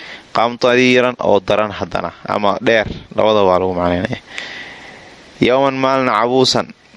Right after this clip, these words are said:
Weji gabax leh. Qamtariiran oo haddana adag oo daran. Baanu ka cabsanaynaa. Maalinkii baa laga cabsaday. Maalinkii baa, hee, laga cabsaday. Wa qawlihi tacaala, Allahu Allah yaa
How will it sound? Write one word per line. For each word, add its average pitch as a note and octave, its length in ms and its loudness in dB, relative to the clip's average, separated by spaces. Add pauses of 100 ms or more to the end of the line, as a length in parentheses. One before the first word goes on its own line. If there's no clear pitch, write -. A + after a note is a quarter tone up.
(300)
Weji G#2+ 240 0
gabax A#2+ 400 2
leh. G#2 240 -2
Qamtariiran G#2 560 0
oo G2 160 0
haddana G2 320 -2
adag D3+ 400 0
oo - 160 -2
daran. G2 300 -4 (1120)
Baanu A#2 280 0
ka - 120 -2
cabsanaynaa. C3+ 800 0
Maalinkii E3 380 2
baa C#3+ 80 4
laga C3 240 2
cabsaday. - 400 -2 (2250)
Maalinkii E3+ 500 2
baa, D3 180 4
hee, D3+ 320 4 (480)
laga C3 260 2
cabsaday. G2+ 380 -2
Wa B2 100 4
qawlihi F3+ 320 4
tacaala, E3+ 460 2
Allahu E3 400 4
Allah E3+ 340 4
yaa D#3 200 4